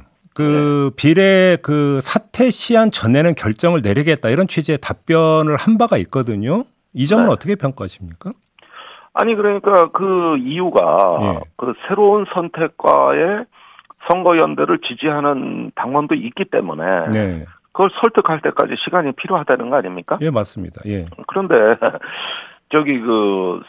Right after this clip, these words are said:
Speaker 2: 새로운 선택과의 선거연대를 그, 어, 지지하는 당원을 저는 본 적이 없고.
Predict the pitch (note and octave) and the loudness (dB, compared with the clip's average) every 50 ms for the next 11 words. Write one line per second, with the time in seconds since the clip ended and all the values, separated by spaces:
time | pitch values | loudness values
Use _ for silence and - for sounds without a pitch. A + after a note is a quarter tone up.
0 | - - G3+ G#3+ B3+ C4+ D4 D#4+ E4+ E4+ - A#3+ G#3 A3 - F3 E3 - - C#3+ | -10 -6 -2 0 2 2 2 0 0 -2 -6 -6 -6 -4 -4 -6 -4 -2 0 0
1 | C3 B2 A2 G2+ G2 G2+ - - - E3 E3 D#3+ D#3+ C#3 C3 B2 A#2 A2+ G#2+ G#2+ | 0 2 2 2 2 0 -2 -4 -6 -2 0 0 2 2 2 0 0 0 -2 -2
2 | G#2 G2 F#2+ F#2 F2 F2 E2+ F2 F2 - _ - - F#2 F2+ E2 D#2 D#2 D2+ D2+ | 0 0 -2 -2 -4 -4 -6 -8 -10 -12 _ -8 -8 -6 -6 -6 -8 -8 -8 -10
3 | D2+ - _ - - - - - _ - - F#2 E2+ E2 E2 D#2 - - C3+ C3 | -10 -12 _ -18 -20 -20 -20 -20 _ -4 0 0 0 0 -2 -4 -8 -10 -6 -2
4 | D3+ D#3 C#3+ C#3+ C#3+ C#3 B2 - - G2 G2 A2 B2 D#3 F3 D#3 - A2 A#2+ D3 | -2 -2 0 0 0 -2 -2 -2 -4 -2 0 0 0 -2 -2 -6 -6 -8 -8 -8
5 | D3 - - - A#2 C#3+ - - - - - C3 D#3 - - - - - - - | -10 -8 -6 -6 -6 -6 -6 -10 -12 -8 -4 -2 -2 -2 -4 -4 -4 -4 -4 -4
6 | - | -6